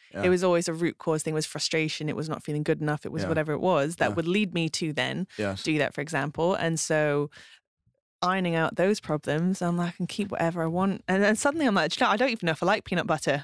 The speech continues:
Speaker 2: I don't even know if I like it."
Speaker 1: Really?
Speaker 2: <laughs> Well,
Speaker 1: I think
Speaker 2: no,
Speaker 1: that was
Speaker 2: I,
Speaker 1: just one of your
Speaker 2: I do,
Speaker 1: things.
Speaker 2: but that, that's, that's an example.
Speaker 1: Not as much as you thought you did.
Speaker 2: Not as much as I thought I did. Or there's things I'd buy and I'd be like, "Do you know, I've had a shit day. I'm gonna buy," my thing always used to be caramel slices from Sainsbury's, two, two pound fifty.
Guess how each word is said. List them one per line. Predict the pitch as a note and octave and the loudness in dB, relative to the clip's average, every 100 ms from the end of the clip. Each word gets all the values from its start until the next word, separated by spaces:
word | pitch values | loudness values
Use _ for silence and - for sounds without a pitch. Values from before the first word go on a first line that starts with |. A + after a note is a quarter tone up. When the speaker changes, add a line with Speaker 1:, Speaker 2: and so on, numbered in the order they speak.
| - | -2
Speaker 2:
I | F#3 | 0
don't | C#4 C#4 | 2 2
even | B3+ A#3+ A#3 | 2 2 2
know | A3 | 2
if | A3+ | 2
I | A3 | 2
like | F3+ F#3+ - | 2 0 0
it." | D#3 | 4
Speaker 1:
Really? | G3 B3+ B3+ F#3 A2 - | 4 4 4 2 0 -6
Speaker 2:
<laughs> | - - | -6 -2
Well, | F#3+ | 0
Speaker 1:
I | D3 | 2
think | |
Speaker 2:
no, | - | 2
Speaker 1:
that | - | 2
was | |
Speaker 2:
I, | D3 | 2
Speaker 1:
just | C#3+ | 2
one | C#3 C#3+ | 2 2
of | |
your | C#3 - | 2 4
Speaker 2:
I | - | 2
do, | - | 4
Speaker 1:
things. | A3 F#3 | 2 4
Speaker 2:
but | F#3 | 4
that, | F#3 - | 2 2
that's, | G3 F#3 - | 2 2 0
that's | G3 F3+ - | 2 0 0
an | |
example. | F3+ F#3 E3 E3+ D#3 C#3+ | 0 2 0 0 2 2
Speaker 1:
Not | D#3+ | 2
as | C#3 | 0
much | D3+ B2+ | 0 0
as | C3+ | 0
you | C3+ | 2
thought | C#3 C#3+ | 2 2
you | C3+ | 0
did. | A2+ A3+ | 0 2
Speaker 2:
Not | B3 | 2
as | A#3+ | 2
much | B3 A#3+ | 0 0
as | |
I | A3+ | 0
thought | A3+ G3 | 2 2
I | E3+ | 2
did. | C3+ - | 0 2
Or | G3 | 4
there's | G3+ | 4
things | - A3+ A3 | 2 0 2
I'd | G3 - | 0 2
buy | G#3 F#3+ | 2 4
and | D3+ D3+ | 2 0
I'd | D#3 | 0
be | E3 | 2
like, | D#3 C#3+ | 2 2
"Do | - | 0
you | D#3 | -4
know, | |
I've | D#3 | -4
had | |
a | D#3+ | -2
shit | - F3 - | 0 0 0
day. | D#3+ D3 | 0 2
I'm | D#3 | 0
gonna | D3+ | -2
buy," | D#3 D3+ D3 C#3+ | 0 2 2 2
my | D#3+ | -2
thing | - E3+ | -2 -4
always | D#3 D#3 D#3+ | -2 -4 -6
used | - | -8
to | |
be | D3+ | -10
caramel | - D#3+ D3+ D3 | -6 -2 -2 -2
slices | - D3 D3 - C#3 D3 - | -2 -2 -2 -2 -6 -8 -10
from | D#3 | -10
Sainsbury's, | - D#3 D#3 - D3 | -2 -2 -2 -6 -8
two, | - F#3 | -6 -6
two | - F#3 | -4 -4
pound | D#3+ D3+ | -4 -6
fifty. | - - - | -8 -12 -14